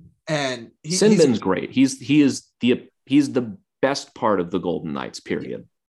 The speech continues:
Speaker 1: And even the fans in his space, I thought, were pretty good too. Like, I wish those were the fans that I interacted with on Twitter, because they were actually very calm and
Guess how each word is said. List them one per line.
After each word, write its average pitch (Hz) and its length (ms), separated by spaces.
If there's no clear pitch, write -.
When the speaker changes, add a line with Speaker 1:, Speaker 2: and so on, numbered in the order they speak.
Speaker 1:
And 226 260
even 269 220
the 254 80
fans 233 360
in 220 80
his 208 360
space, 220 360
I 202 80
thought, 143 220
were 151 80
pretty 151 240
good 151 240
too. 165 200
Like, 127 160
I 139 100
wish 180 220
those 160 240
were 156 60
the 143 80
fans 143 360
that 131 100
I 127 100
interacted 123 500
with 123 180
on 110 120
Twitter, 131 360
because 117 320
they 131 120
were 139 120
actually 123 280
very 117 180
calm 120 360
and 107 200